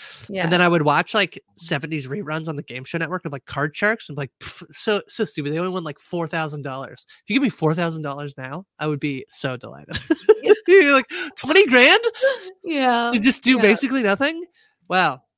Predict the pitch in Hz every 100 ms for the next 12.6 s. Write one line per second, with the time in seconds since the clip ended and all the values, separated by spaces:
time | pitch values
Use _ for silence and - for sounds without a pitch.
0 | - 190 190 185 151 127 - - - 196
1 | 185 180 185 170 - _ _ _ - 220
2 | 240 185 214 190 208 269 214 202 220 214
3 | 196 190 196 180 139 131 127 135 - -
4 | 190 170 202 196 190 - 160 143 - -
5 | 151 262 254 240 240 247 247 220 226 214
6 | 185 160 160 147 139 147 180 175 180 196
7 | 180 147 135 139 131 127 143 196 - -
8 | - - _ - - - - - 330 _
9 | 339 _ 294 _ 240 240 233 214 247 -
10 | 381 359 - - - 214 214 196 _ _
11 | _ _ 233 277 269 285 226 214 240 220
12 | 190 202 - 147 127 220